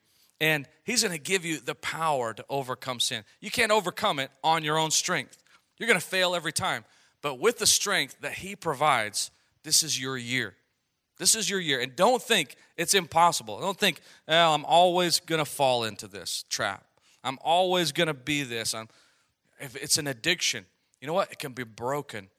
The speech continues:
by the power of Jesus' name. It can be broken because he's with you, and he's gonna give you the strength to overcome it. But what if it's, uh, just a dream? What if you have a dream for twenty eighteen and beyond? And when you think about this dream, you think,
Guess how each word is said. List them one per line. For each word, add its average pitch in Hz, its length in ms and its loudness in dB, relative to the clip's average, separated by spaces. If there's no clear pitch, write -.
by 113 120 -6
the 110 100 -12
power 113 420 -6
of 104 80 -16
Jesus' 107 440 -12
name. 87 180 -18
It 143 80 -12
can 151 120 -10
be 143 100 -10
broken 131 460 -4
because 113 320 -4
he's 156 280 -4
with 143 240 -6
you, 131 160 -6
and 147 80 -12
he's 202 100 0
gonna 180 160 -2
give 151 160 -4
you 143 60 -8
the 127 80 -6
strength 139 400 -4
to - 80 -16
overcome 131 420 -6
it. 104 100 -16
But 170 120 -4
what 208 180 2
if 214 160 -2
it's, 175 200 2
uh, 135 200 2
just 160 240 -2
a 123 40 -12
dream? 113 480 -10
What 175 140 -14
if 165 100 -12
you 180 100 -8
have 147 120 -8
a 120 40 -14
dream 110 540 -12
for - 140 -20
twenty 107 380 -14
eighteen 92 400 -14
and 127 200 -6
beyond? 101 560 -12
And 143 320 -2
when 139 120 -8
you 139 80 -6
think 165 240 -10
about 139 260 -4
this 127 140 -6
dream, 123 320 -6
you 117 80 -12
think, - 400 -8